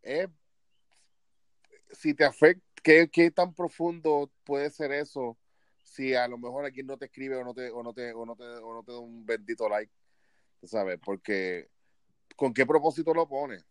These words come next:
¿Con qué propósito lo pones? Si tú lo que quieres es coger cien, cien views o cien likes, este, eso no representa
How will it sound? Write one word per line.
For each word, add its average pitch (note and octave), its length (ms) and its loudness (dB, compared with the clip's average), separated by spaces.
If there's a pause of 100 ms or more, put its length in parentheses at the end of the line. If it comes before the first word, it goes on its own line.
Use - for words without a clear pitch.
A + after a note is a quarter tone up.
¿Con C2+ 160 -20
qué D#2 160 -16
propósito A#2+ 520 -6
lo B2+ 80 -4
pones? C3+ 220 -6
Si G#2+ 60 -20
tú G#2 100 -6
lo A#2 100 -4
que B2 100 -8
quieres C3+ 220 -2
es B2 40 -8
coger C3+ 400 -2 (600)
cien, C3 480 -4
cien B2 600 -6
views C3+ 400 -6
o C3 100 -6
cien B2+ 300 -8
likes, C3+ 420 -2 (420)
este, G2 920 -6
eso - 160 -8
no D#3+ 80 -2
representa C#3+ 800 -4